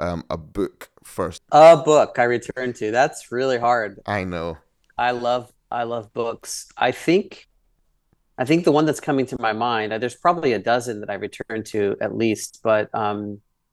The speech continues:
Speaker 2: uh, the one that's coming to my mind is this little book by Frederick Buechner,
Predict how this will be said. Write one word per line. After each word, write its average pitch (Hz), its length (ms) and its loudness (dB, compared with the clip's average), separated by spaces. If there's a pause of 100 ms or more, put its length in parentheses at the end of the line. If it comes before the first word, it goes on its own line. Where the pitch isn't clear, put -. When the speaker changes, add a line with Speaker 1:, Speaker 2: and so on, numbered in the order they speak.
(920)
Speaker 2:
uh, 117 240 2
the 113 100 -2
one 143 200 2
that's 170 160 -2
coming 135 220 0
to 123 180 -8
my 113 100 -2
mind 110 460 -2
is 104 220 -8
this - 220 -12
little 123 160 -2
book 117 360 -6 (100)
by 104 240 -2
Frederick 113 480 -8
Buechner, 101 500 -12